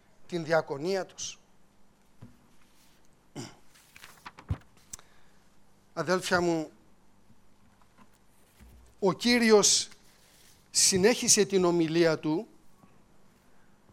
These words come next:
από το «περιμένετε και αγρυπνείτε» στο πώς να περιμένουμε και να αγρυπνούμε.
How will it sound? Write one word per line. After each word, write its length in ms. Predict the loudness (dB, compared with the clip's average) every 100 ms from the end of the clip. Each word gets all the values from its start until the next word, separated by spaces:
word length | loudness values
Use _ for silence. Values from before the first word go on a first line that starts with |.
| _ _ _ -8
από 320 | -2 0 0
το 160 | 0 0
«περιμένετε 920 | 2 0 0 2 2 2 -2 -2 -6 -8
και 140 | -4 0
αγρυπνείτε» 1000 | 0 0 -8 -6 -2 -2 0 -4 -6 -10 _ _ _ _ -6
στο 380 | -2 2 2 2
πώς 640 | 10 10 10 4 -8 -14 _ _ _ _ _ _ _ _ -4
να 200 | 0 2
περιμένουμε 680 | 2 0 2 2 2 0 -2
και 160 | -4
να 120 | -2
αγρυπνούμε. 800 | -2 -4 -10 -8 -4 -2 -4 -10